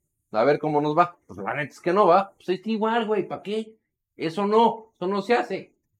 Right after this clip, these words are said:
Hay que entenderlo, hay tiempos que hay que hacerlo, los tiempos son correctos.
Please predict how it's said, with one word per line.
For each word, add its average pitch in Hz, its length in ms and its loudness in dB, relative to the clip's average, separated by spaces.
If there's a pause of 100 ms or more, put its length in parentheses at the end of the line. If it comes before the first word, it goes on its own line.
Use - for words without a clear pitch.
(200)
Hay 139 120 -4
que 196 80 0
entenderlo, 202 440 2
hay 165 100 2
tiempos 208 400 -2
que - 140 -4
hay 185 100 -2
que 208 100 -6
hacerlo, 196 300 -6
los - 120 -20
tiempos 170 200 -10
son 180 160 -8
correctos. 175 560 -6